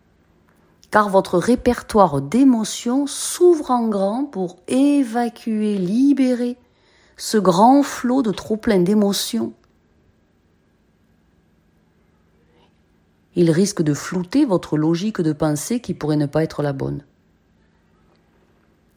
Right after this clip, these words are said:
Et vos observations sur votre existence passée pourraient être tronquées.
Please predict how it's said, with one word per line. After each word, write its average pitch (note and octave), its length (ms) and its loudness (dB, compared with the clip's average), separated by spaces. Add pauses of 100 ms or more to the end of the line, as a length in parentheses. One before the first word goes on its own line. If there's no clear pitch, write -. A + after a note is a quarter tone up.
(1200)
Et D3 100 0
vos C#3 200 -4
observations C#3 720 -2
sur - 160 -8
votre A#2+ 240 -8
existence A#2 560 -4
passée A#2 400 -4
pourraient A#2+ 300 -6
être B2+ 200 -6
tronquées. E3+ 520 -4